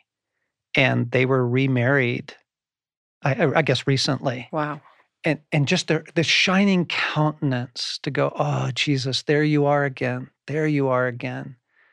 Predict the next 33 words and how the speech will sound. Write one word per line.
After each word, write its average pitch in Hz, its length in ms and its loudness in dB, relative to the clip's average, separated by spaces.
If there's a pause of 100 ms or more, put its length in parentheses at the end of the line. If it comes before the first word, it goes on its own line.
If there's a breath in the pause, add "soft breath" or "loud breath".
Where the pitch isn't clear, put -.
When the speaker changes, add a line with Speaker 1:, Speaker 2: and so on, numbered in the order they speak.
(440)
Speaker 1:
Which 156 260 0
made 165 220 4
me 151 100 0
think 143 240 -2
of 131 60 -2
another 190 400 6
wild 139 360 2
story 127 520 0
of 143 160 0
the, 139 80 2
how 156 180 2
Jesus 240 440 0
has 170 200 -4
used 147 640 2 (340 soft breath)
books 165 800 0
and 135 220 -2
Speaker 2:
Mm-hmm. 180 80 -4
Speaker 1:
things, 147 720 0
uh, 175 140 2
you 175 80 0
know, 123 160 0
podcasts 156 960 2
and 131 160 -4
songs 165 680 2
and 131 140 -6
scriptures. 123 800 -2 (1120 loud breath)
We 220 120 6
got 233 240 2
a 165 40 0
letter 147 380 0
from 131 240 -2
a 113 60 0
soldier 135 960 -4